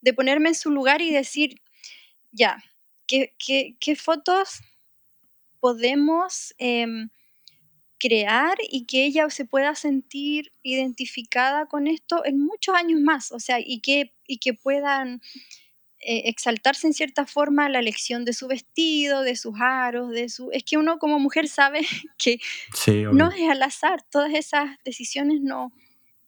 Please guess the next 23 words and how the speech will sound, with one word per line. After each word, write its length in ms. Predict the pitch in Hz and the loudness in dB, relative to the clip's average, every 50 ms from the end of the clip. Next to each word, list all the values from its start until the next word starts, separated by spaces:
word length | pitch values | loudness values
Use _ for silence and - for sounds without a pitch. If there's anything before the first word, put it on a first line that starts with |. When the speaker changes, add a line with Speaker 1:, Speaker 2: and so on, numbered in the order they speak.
| _ _ _ _ _ _ _ _ - | _ _ _ _ _ _ _ _ 0
Speaker 1:
Ellos, 300 | 262 285 269 311 339 330 311 - | 0 2 4 4 2 2 2 2
ellas 260 | 285 294 294 339 339 | 2 2 2 2 0
los 120 | 320 285 - | 0 -2 -2
piensan, 460 | - 262 277 330 311 - - 220 208 | -2 0 0 0 0 0 -2 -6 -8
o 80 | 208 | -8
sea, 220 | 220 - 262 240 202 - - - | -4 0 0 0 0 -2 -8 -14
y 120 | - 226 | -8 -4
la 140 | 226 220 214 | -2 -2 0
cadenita 640 | 214 214 208 202 202 208 220 247 269 262 - 269 269 | 0 0 -2 -2 -4 -6 -4 -4 -4 -4 -4 -4 -4
que 100 | 247 262 | -4 -8
se 120 | 240 - 240 | -8 -8 -8
puso, 300 | 226 - 247 - - 262 240 | -8 -8 -8 -8 -8 -8 -10
que 60 | 247 | -12
se 140 | - - 226 | -10 -6 -4
la 120 | 220 220 | -4 -2
regaló, 680 | 214 226 226 226 226 226 226 233 240 233 233 233 233 220 - _ _ _ _ _ _ - | -2 -2 -2 -2 -2 -4 -4 -6 -6 -8 -8 -10 -12 -14 -20 _ _ _ _ _ _ -10
qué 100 | - 226 | -10 -10
sé 220 | - - 202 196 | -8 -10 -10 -10
yo, 160 | 196 196 208 | -12 -14 -10
tal 180 | - - 202 202 | -8 -6 -4 -4
vez 180 | 208 226 226 | -4 -6 -4
la 100 | 220 226 208 | -4 -4 -4
abuela, 760 | 208 214 226 269 311 320 311 311 302 302 294 294 294 294 294 | -4 -4 -4 -2 -2 -2 -2 -2 -2 0 0 0 0 -2 -6